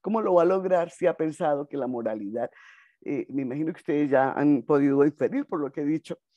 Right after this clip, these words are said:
cuando Kant dice bien moral, él no habla de cualquier bondad moral particular, eh, simple, fragmentaria, sino él habla de perfección moral, ¿no?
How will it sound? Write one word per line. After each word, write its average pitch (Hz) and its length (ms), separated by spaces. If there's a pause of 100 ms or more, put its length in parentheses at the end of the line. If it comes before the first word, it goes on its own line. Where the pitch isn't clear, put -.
(200)
cuando 185 240
Kant 269 220
dice 269 240
bien 240 360
moral, 196 640
él 196 220
no 180 380
habla 160 240
de 151 120
cualquier 135 760
bondad 143 540 (140)
moral 139 640 (360)
particular, 123 1040 (1800)
eh, 113 160
simple, - 1000 (140)
fragmentaria, 113 880 (400)
sino 160 280
él 165 140
habla 139 300
de 117 260
perfección - 600
moral, 87 320 (580)
¿no? 113 200